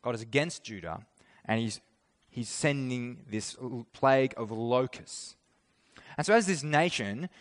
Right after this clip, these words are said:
suffers under, you know, a very physical swarm of locusts, this is, this is a historic moment, Joel doesn't see an agricultural problem. He doesn't get on the phone,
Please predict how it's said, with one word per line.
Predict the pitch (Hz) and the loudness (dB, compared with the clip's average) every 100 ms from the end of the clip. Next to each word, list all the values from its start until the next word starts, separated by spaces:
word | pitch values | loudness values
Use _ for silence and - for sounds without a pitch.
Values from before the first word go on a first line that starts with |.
| - | -14
suffers | - - - 160 185 - 101 151 | -8 -4 2 2 2 -2 -4 -2
under, | 117 123 117 110 | 0 4 4 4
you | 123 | 2
know, | 120 | 2
a | 123 | 2
very | 110 165 135 | 6 4 4
physical | - - 185 151 143 131 113 - - - _ _ | -2 0 2 2 2 2 0 -10 -20 -20 _ _
swarm | - - 170 | -8 2 4
of | 143 123 | 4 8
locusts, | 165 170 123 | 6 6 2
this | 156 | 2
is, | 135 | 2
this | 147 139 | 2 4
is | |
a | 113 | 4
historic | 143 - - 180 170 156 143 | 4 -2 0 6 6 6 4
moment, | 156 156 104 147 - - _ _ _ _ _ _ _ _ _ _ _ _ _ _ _ _ - | 4 4 0 -4 -6 -12 _ _ _ _ _ _ _ _ _ _ _ _ _ _ _ _ -16
Joel | 117 170 185 196 | 2 6 8 6
doesn't | 170 170 165 151 | 6 4 2 -2
see | - 165 127 113 | 4 6 8 6
an | - | 2
agricultural | 139 123 123 131 120 - 110 | 2 2 0 0 0 -2 -2
problem. | 127 110 85 90 _ _ _ _ _ _ _ _ | 0 0 -4 -10 _ _ _ _ _ _ _ _
He | 120 | 0
doesn't | 113 120 104 | 0 -2 -2
get | 131 | 0
on | 127 | 0
the | |
phone, | 117 135 131 131 131 | 0 4 4 4 0